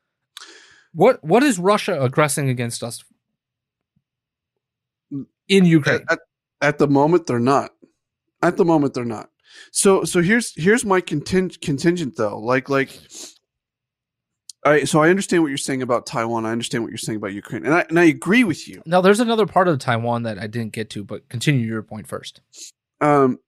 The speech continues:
Speaker 2: I, I, I agree with you on all those points. My point is because of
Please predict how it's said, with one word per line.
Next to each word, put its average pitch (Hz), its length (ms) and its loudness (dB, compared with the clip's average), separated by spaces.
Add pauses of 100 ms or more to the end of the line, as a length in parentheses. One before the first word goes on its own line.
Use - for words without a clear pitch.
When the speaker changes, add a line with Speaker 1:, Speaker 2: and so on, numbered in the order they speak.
(180)
Speaker 2:
I, 151 160 0
I, 160 80 0
I 170 220 2
agree 160 300 0
with 208 220 -2
you 151 120 0
on 147 60 -2
all 156 260 0
those 131 200 -2
points. 131 320 -4
My 127 140 -2
point 202 560 0
is 113 260 -12
because 170 920 -4 (140)
of 131 500 2